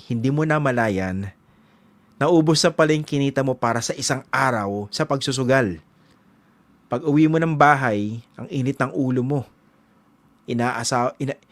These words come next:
inaaway mo yung asawa mo, inaaway mo yung mga anak mo na kailangan ng pambaon kinabukasan, wala kayong pambili ng bigas dahil nilustay mo yung pera,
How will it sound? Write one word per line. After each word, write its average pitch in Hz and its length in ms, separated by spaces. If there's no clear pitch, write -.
inaaway 139 640
mo 139 100
yung 156 80
asawa 131 460
mo, 127 320
inaaway 113 560
mo 131 80
yung 131 160
mga 127 160
anak 135 240
mo 131 320
na 107 80
kailangan 113 480
ng 123 80
pambaon 117 400
kinabukasan, 135 960
wala 110 240
kayong 120 200
pambili 117 360
ng 120 160
bigas 135 400
dahil 104 240
nilustay 104 400
mo 123 160
yung 123 160
pera, 139 480